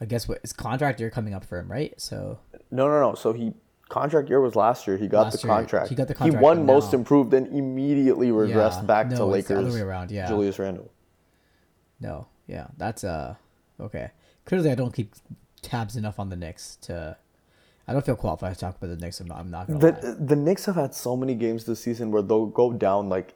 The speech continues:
Speaker 2: eighteen, nineteen points in the first half, make this huge run in the third quarter, tie the game, and then just lose by, like, two or three. Heartbreak for so many of these games. And it's, uh, I mean, also Derrick Rose has been hurt. They've had a lot of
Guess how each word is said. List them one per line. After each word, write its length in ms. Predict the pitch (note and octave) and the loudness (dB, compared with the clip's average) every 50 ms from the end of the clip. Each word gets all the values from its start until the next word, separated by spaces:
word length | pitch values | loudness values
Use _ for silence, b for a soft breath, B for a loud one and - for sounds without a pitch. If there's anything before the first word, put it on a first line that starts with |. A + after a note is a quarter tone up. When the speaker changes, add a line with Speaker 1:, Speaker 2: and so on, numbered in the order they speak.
| _ - | _ -6
Speaker 2:
eighteen, 380 | B2 A2+ - - - A2 G#2 | -6 -6 -6 -6 -6 -6 -4
nineteen 380 | G2 G2 G2 G2+ G2 A2+ G#2 G2 | -4 -4 -6 -6 -6 -10 -10 -8
points 240 | - G#2 G2+ G2 G2 | -6 -6 -6 -6 -6
in 60 | F#2+ | -8
the 80 | F#2+ F2+ | -6 -4
first 240 | - F#2+ F#2 - | -2 -2 -2 -2
half, 200 | - G2 F#2+ F#2 | -2 -4 -4 -2
make 200 | - G2+ G#2+ G2+ | -4 -6 -6 -4
this 160 | - A2+ G#2+ - | -6 -8 -8 -8
huge 480 | - - - C#3 D3+ D3+ D#3 - - | -14 -10 -6 -4 -2 -2 -2 -2 0
run 160 | B2+ A#2+ A#2+ | 0 0 0
in 120 | B2 A#2 G#2+ | 0 -2 -4
the 60 | F#2+ | -4
third 240 | F2+ G2+ G2 G2+ G2 | -2 0 -2 -2 0
quarter, 260 | - G#2+ G2 F#2 G2 | 0 0 0 0 0
tie 240 | F#2 - - F#2+ G#2 | -2 0 2 2 2
the 80 | G#2 | 2
game, 260 | G2 G2+ G2 G2 F#2+ - | 0 -2 -2 -4 -4 -6
and 140 | - G2 G#2 | -6 -4 -4
then 120 | G#2 G2 F#2+ | -4 -4 -6
just 140 | G2 F#2+ | -6 -8
lose 220 | F2+ F#2 F#2+ G2 F#2 | -6 -6 -6 -4 -2
by, 140 | F#2 F#2 D#2 | -2 -2 -2
like, 200 | B1+ D2+ F#2 - | -2 -4 -6 -8
two 160 | - E2+ F#2 | -8 -8 -6
or 60 | F#2 | -6
three. 240 | - F2+ F#2 F2+ F2 B B B B | -6 -6 -6 -6 -6 B B B B
Heartbreak 520 | - - B2 A#2+ A#2+ - A#2+ A#2 A2+ G#2 - _ _ _ _ | 2 4 4 4 4 2 0 0 0 0 -6 _ _ _ _
for 140 | _ - A2 | _ -12 -12
so 440 | - - - - - A2 A#2 A#2+ A#2+ | -12 -12 -8 -2 0 2 2 2 0
many 340 | A#2 A2+ G#2+ G#2 G#2+ G#2+ G#2 | 0 -2 -2 -2 -2 -2 -4
of 120 | G2 F2+ | -4 -4
these 200 | F2 F#2+ F#2 F2 | -4 -6 -8 -8
games. 400 | - G2 F#2+ F#2+ F2+ F#2 F2+ - b b b b - | -8 -8 -6 -6 -6 -8 -10 -12 b b b b -10
And 400 | - G2+ G#2+ G#2 G2+ G2 F#2 F#2 _ _ _ _ _ _ _ _ _ _ _ _ _ _ _ _ _ _ _ _ _ _ - | -6 -2 -2 -2 -2 -4 -8 -12 _ _ _ _ _ _ _ _ _ _ _ _ _ _ _ _ _ _ _ _ _ _ -14
it's, 480 | - - _ _ - - - - - _ _ _ _ - | -14 -14 _ _ -16 -16 -16 -16 -16 _ _ _ _ -2
uh, 120 | - - C#3 C3+ - | 0 0 0 2 2
I 100 | - C#3 | 2 2
mean, 140 | D#3 D3+ C#3 | 2 2 2
also 220 | B2 A#2 A#2+ - A2+ | 2 0 0 0 -2
Derrick 280 | F2+ G#2 G2+ G2+ - | 0 0 0 0 0
Rose 240 | G2+ F#2 F#2+ F#2 F2+ | -2 -4 -4 -4 -8
has 80 | - - | -12 -12
been 120 | F2+ E2+ | -12 -10
hurt. 320 | E2 - E2+ E2 - - | -8 -6 -6 -6 -6 -4
They've 160 | - F2 F2 G2+ | -6 -6 -4 -2
had 140 | G#2+ F#2+ | -2 0
a 40 | G2 | 0
lot 300 | F#2+ F2 F2 F2 F#2 F#2 | 0 0 2 2 2 0
of 260 | F2+ E2 D2+ - - | 0 -4 -6 -12 -20